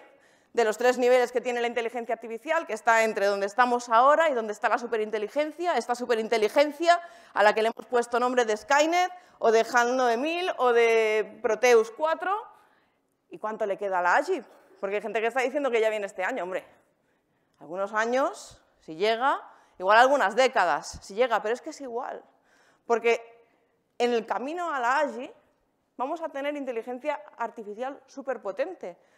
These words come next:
que vamos a integrar en nuestra vida en casi todas las cosas. Los avances que hemos hecho y los que vamos a hacer en biología, en química, en investigación, en industria, en medicina, serán gracias a la I A. Hay médicos que ya están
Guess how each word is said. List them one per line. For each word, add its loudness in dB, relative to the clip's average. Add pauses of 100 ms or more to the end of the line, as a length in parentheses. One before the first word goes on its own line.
(100)
que 0
vamos 2
a -8
integrar -4
en -4
nuestra -8
vida -8
en -6
casi -10
todas -4
las -6
cosas. -8
Los -2
avances 0
que -2
hemos -4
hecho -8
y -6
los -10
que -10
vamos -6
a -12
hacer -6 (320)
en -8
biología, 0
en -8
química, -6
en -4
investigación, -10
en -10
industria, -6 (260)
en -2
medicina, -2 (480)
serán -2
gracias -2
a -4
la -2
I -4
A. -6 (1300)
Hay -2
médicos 2
que -4
ya 6
están 0